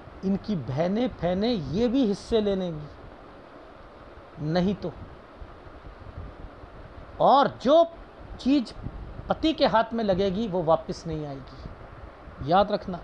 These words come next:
इसलिए छुपा कर रखना सारी चीज़ें, पैसे, रजिस्ट्री, हर चीज़ को छुपा के रखना, ठीक है। वैसे आपके पति की नौकरी मुझे लग रहा है लग जाएगी चौंतीस से पैंतीस में,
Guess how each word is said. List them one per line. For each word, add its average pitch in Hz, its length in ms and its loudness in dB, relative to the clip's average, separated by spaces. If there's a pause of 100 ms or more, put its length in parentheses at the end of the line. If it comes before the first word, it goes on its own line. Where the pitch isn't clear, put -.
इसलिए 196 220 -6
छुपा 196 360 4
कर 214 180 2
रखना 180 300 -2
सारी 165 260 0
चीज़ें, 156 300 -10 (1500)
पैसे, 196 520 4 (260)
रजिस्ट्री, 202 760 2 (360)
हर 269 260 6 (180)
चीज़ 254 280 2
को 240 120 4
छुपा 190 340 4
के 185 160 0
रखना, 160 340 -4 (1000)
ठीक - 180 -2
है। 339 140 10 (640)
वैसे 240 300 6
आपके 226 260 6
पति 202 280 0
की 220 100 -2
नौकरी 196 400 0
मुझे 175 220 0
लग 165 200 2
रहा 165 80 2
है 160 60 6
लग 151 200 2
जाएगी 135 340 0 (1200)
चौंतीस 156 300 2
से 160 120 -4
पैंतीस - 460 -2
में, 120 80 -6